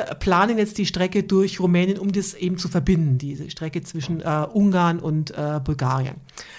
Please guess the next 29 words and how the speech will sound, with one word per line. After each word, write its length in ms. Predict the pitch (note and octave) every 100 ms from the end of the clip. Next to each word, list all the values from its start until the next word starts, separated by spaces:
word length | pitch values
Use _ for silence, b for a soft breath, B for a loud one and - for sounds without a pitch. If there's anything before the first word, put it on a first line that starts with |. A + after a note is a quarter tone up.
| B B B
So, 220 | B G#3 A3
und 100 | G#3+
im 120 | G3+
Jahr, 380 | F3+ G#3+ D4+ D4+
be-, 340 | G#3+ B3 B3+ -
bevor 280 | G3+ - A#3
ich 80 |
gegangen 280 | A3+ G3+ A3
bin, 80 | B3
haben 80 | G#3+
sie 60 |
das 100 | G#3
nun 120 | F#3+ E3+
fertig 360 | E3 G3 C#4+
gekriegt 400 | B3 - E4 -
und 80 | A3
ich 160 | C#4 A3+
war, 80 | G#3
glaub 240 | F#3+ G3
ich, 120 | G#3+
die 180 | - F3+
dritte 300 | G3 D4+ D4+
Person 420 | - G#3 F#3 G#3
überhaupt, 540 | G#3 C#4 A#3+ F3 F3+ G3
die 20 |
diesen 220 | F#3 F#3
Weg 140 | G#3
gegangen 400 | G#3+ C#3+ C3+ C3+
ist. 260 | C3+ C3